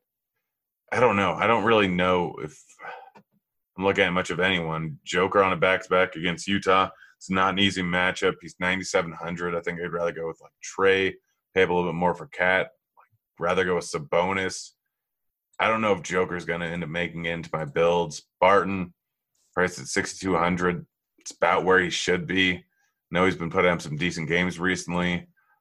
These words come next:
Murray, fifty-nine hundred. He offers a little bit of upside, but it's a t-, again, tough matchup going up against, uh, Utah. And second of a back-to-back, I don't know if he's gonna play a lot of minutes. Grant was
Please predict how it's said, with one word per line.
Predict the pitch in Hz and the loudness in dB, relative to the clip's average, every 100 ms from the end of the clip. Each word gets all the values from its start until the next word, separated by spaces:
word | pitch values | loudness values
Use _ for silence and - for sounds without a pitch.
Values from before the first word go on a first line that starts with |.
| _ _ _ - | _ _ _ -2
Murray, | 95 104 107 104 | 4 6 6 4
fifty-nine | - 95 92 95 95 92 | 0 -4 -2 0 2 2
hundred. | 85 92 92 90 | 0 0 0 2
He | 92 | 2
offers | 92 90 | 2 0
a | 82 | -2
little | 80 87 | 0 2
bit | 90 | 2
of | 87 | 4
upside, | 90 90 92 | 2 2 0
but | 82 78 - - | 2 -4 -6 -20
it's | - | -8
a | 82 | -8
t-, | - - 76 | -8 -10 -8
again, | 80 82 101 80 | -8 -2 -2 -2
tough | - 87 90 | -4 -2 -2
matchup | 87 92 - 87 - _ _ _ _ _ - | -2 -2 0 -4 -4 _ _ _ _ _ 0
going | 92 92 | 2 2
up | 92 90 | 0 0
against, | 90 82 87 82 - - _ _ _ _ | 0 0 -2 -4 -12 -16 _ _ _ _
uh, | 80 80 73 65 - - | -2 0 0 -2 -8 -10
Utah. | 85 98 85 73 73 | -6 -4 -4 -4 -4
And | 73 - _ _ | -8 -14 _ _
second | - 92 | -4 -2
of | 92 | 0
a | 85 | 0
back-to-back, | 87 87 82 80 | 0 0 -2 -4
I | 80 | -2
don't | 80 | 0
know | 85 | -2
if | |
he's | 85 | -4
gonna | 78 82 | -4 -6
play | 76 82 | -2 -2
a | 78 | 0
lot | 80 | -2
of | 80 | -2
minutes. | 90 87 85 - - - _ | 0 0 -2 -16 -20 -20 _
Grant | 90 95 104 76 - _ _ _ _ | 2 4 4 0 -8 _ _ _ _
was | 87 82 73 | -4 -4 -6